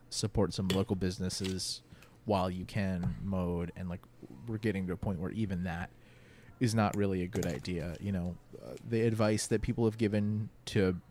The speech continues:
buy gift cards to places that sell gift cards so that you can use them later is a very good piece of advice,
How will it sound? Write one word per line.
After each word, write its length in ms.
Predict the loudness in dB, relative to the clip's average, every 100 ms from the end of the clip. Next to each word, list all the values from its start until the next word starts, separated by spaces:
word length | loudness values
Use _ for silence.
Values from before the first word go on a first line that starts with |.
| 0
buy 340 | 2 4 0 -2 -2
gift 180 | -4
cards 560 | 4 4 4 2 -6 -8
to 80 | -6
places 440 | 2 2 2 0 0
that 160 | -2 -2 -18 -20 -4
sell 240 | 2 4
gift 260 | 2 -2 2
cards 460 | 6 6 4 -4 -12 -10
so 220 | 2 4
that 120 | 4
you 100 | 2
can 180 | -2 -2
use 220 | 0 0
them 260 | 0 -2 -4
later 440 | -4 0 4 4 2 -8 -20 -2
is 160 | 2 4
a 140 | 4
very 380 | 4 4 4 2
good 480 | 2 2 2 -2 -6
piece 260 | -6 -6 -6
of 80 | -6
advice, 520 | -4 -4 -6 -8 -10